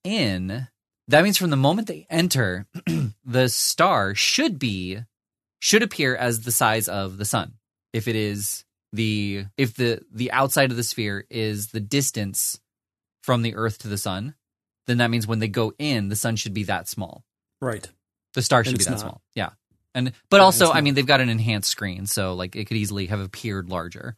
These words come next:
Speaker 1: But I think, I feel like there
Speaker 2: Right.
Speaker 1: were a couple external shots of the Enterprise. I could be remembering wrong. It could have just been all through the screen, but
Speaker 2: Yeah, they cheated it.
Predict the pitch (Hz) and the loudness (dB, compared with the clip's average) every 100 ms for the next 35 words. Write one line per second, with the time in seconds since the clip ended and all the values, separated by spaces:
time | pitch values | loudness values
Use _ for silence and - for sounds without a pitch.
0 | _ _ - 131 160 139 202 151 160 285 | _ _ -4 -2 -2 -4 -4 -4 -4 -2
1 | 156 127 147 135 127 110 101 104 _ _ | -2 0 -2 -2 -2 -2 -4 -8 _ _
2 | _ _ _ - 135 - 139 107 92 - | _ _ _ -2 -2 0 -2 -2 -4 -6
3 | 85 - - - - _ _ - 107 101 | -10 -10 -12 -12 -14 _ _ -6 -4 -4
4 | 92 92 90 104 127 135 123 110 107 98 | -4 -8 -8 -2 0 4 4 4 2 0
5 | 95 92 87 107 104 110 95 98 98 87 | 0 -2 -4 -10 -6 -6 -4 -8 -8 -10
6 | 87 95 92 - 95 92 95 95 - 254 | -8 -8 -8 -8 -8 -8 -8 -10 -10 -12
7 | 196 170 156 151 151 151 151 127 117 120 | -6 0 2 2 2 0 0 0 -2 -4